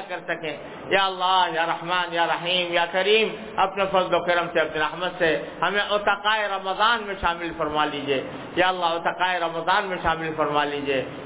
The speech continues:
یا اللہ، عتقائے رمضان میں شامل فرما لیجیے۔ یا اللہ، عالم اسلام ایک تہوبالا ہو رہا ہے۔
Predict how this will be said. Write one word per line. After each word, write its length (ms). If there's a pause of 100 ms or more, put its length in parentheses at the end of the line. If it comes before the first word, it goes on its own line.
یا 160
اللہ، 160
عتقائے 520
رمضان 460
میں 160
شامل 340
فرما 260
لیجیے۔ 380 (340)
یا 140
اللہ، 420 (300)
عالم 340
اسلام 560 (300)
ایک 200 (320)
تہوبالا 600
ہو 180
رہا 200
ہے۔ 80